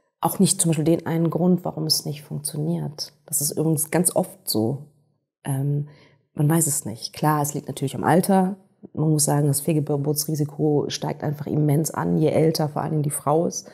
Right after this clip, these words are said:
Aber auch der Mann, auch die Spermienqualität, äh, ist irgendwann nicht mehr so toll. Das wissen ja auch viele nicht, aber das ist, ist tatsächlich so. Ähm, und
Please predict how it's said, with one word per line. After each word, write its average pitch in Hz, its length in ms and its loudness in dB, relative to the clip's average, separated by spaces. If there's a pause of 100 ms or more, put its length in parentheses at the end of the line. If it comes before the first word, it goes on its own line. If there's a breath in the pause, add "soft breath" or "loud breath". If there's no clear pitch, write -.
(260 loud breath)
Aber - 140 6
auch - 80 4
der 170 120 6
Mann, 160 300 6
auch - 100 2
die 175 120 2
Spermienqualität, 196 1200 2
äh, - 100 2
ist - 220 -2
irgendwann 196 380 2
nicht 196 140 0
mehr 190 140 0
so 196 100 0
toll. 196 240 2
Das 160 140 4
wissen 175 200 2
ja 160 180 2
auch - 140 0
viele 185 280 4
nicht, 202 220 4
aber - 120 0
das 139 140 0
ist, - 180 -10
ist - 360 -4
tatsächlich 196 480 -2
so. 214 240 -4 (1300 loud breath)
Ähm, 185 540 8 (880)
und 190 400 4